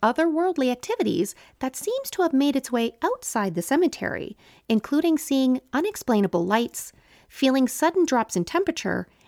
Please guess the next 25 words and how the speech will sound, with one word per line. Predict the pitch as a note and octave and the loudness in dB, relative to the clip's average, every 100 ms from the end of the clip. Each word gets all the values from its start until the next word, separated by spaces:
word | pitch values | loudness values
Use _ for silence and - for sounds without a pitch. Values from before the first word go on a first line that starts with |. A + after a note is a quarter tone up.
| _ | _
and | G#3 F#3+ | 2 2
hearing | - C4 D4 D#4+ | 2 0 2 2
disembodied | - F#3 B3 A#3+ E3 F3 F#3+ | 0 2 2 4 2 2 0
voices. | - F3 D#3+ - - - - - _ _ _ _ _ _ _ _ _ _ | 2 2 2 -4 -10 -12 -12 -12 _ _ _ _ _ _ _ _ _ _
It | - B3 | 0 2
is | D#4+ E4 | 2 0
said | - G3 - - - | 0 0 0 -6 -6
that | F#3 - | -4 0
the | |
spirits | F3 - A3+ C4+ - | -2 0 0 0 0
from | A3 | 2
this | G#3+ C#4 | 2 2
cemetery | - C#4 C#4+ D4 C#4+ E4 F4+ _ - | 0 0 0 -2 0 0 -2 _ -2
now | G#3 G#3+ G#3 | 2 4 4
affects | G3+ - B3 - | 2 0 -2 2
the | G#3+ | 2
neighboring | F3+ F3 E3+ E3+ | 4 2 0 2
residences | F3 G3+ B3+ D#4 E4 F4+ - - | 2 2 0 0 0 -2 -2 -2
and | G#3 F3 | 0 2
businesses. | A3 C#4+ D4+ G#3+ - - - - - - - - | 0 2 2 0 -2 -6 -10 -16 -16 -20 -20 -4
Now, | G3 F#3+ | 0 2
one | F3 F#3 C#4+ | 2 2 2
example | G#4+ - A#3+ B3+ C4 | 0 0 2 2 2
of | G3+ | 0
these | E3+ D3 F3 - | 2 0 -2 -4